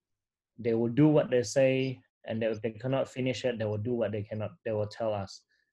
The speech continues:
uh, with consequences. Um, that is integrity level that I'm expecting. Um, and, and it happens when I fire people because of integrity issue.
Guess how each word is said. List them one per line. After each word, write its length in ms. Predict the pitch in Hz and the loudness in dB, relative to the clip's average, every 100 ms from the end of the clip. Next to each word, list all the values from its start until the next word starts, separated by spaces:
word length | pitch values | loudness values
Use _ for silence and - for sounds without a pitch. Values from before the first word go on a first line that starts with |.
| _ - | _ -8
uh, 160 | 107 | -4
with 180 | 107 107 | -4 -6
consequences. 840 | - 113 117 110 101 95 98 - - _ _ _ _ _ - | -6 -6 -6 -6 -6 -6 -8 -10 -14 _ _ _ _ _ -8
Um, 380 | - 151 151 143 | 2 4 4 4
that 140 | 165 247 | 6 6
is 120 | - | 4
integrity 560 | 165 151 127 131 143 | 0 2 2 0 2
level 380 | 143 123 117 123 | 4 4 6 4
that 180 | 117 110 | 2 -2
I'm 140 | 107 | -6
expecting. 680 | 104 - 110 107 - 101 95 - _ _ _ _ _ _ _ _ _ | -8 -8 -10 -10 -8 -6 -6 -10 _ _ _ _ _ _ _ _ _
Um, 720 | 127 127 123 123 127 127 131 117 _ _ _ _ _ _ | -2 2 2 2 0 -4 -6 -8 _ _ _ _ _ _
and, 640 | 139 147 147 147 147 147 151 _ _ _ _ _ _ _ _ _ _ _ _ _ _ _ | 2 4 6 4 2 -2 -8 _ _ _ _ _ _ _ _ _ _ _ _ _ _ _
and 280 | 165 160 160 - _ _ _ _ _ _ _ _ | 2 2 2 -8 _ _ _ _ _ _ _ _
it 60 | 160 | 2
happens 420 | 226 233 254 - | 4 6 4 4
when 160 | 151 139 | 2 4
I 480 | 127 117 117 120 - | 2 2 -2 -6 -8
fire 360 | - 143 147 | 0 4 4
people 260 | 139 131 123 | 4 0 0
because 320 | 117 113 117 | 0 -2 -2
of 80 | 117 | -4
integrity 560 | 110 107 104 101 107 | -6 -6 -4 -4 -4
issue. 300 | 104 - 101 | -6 -8 -10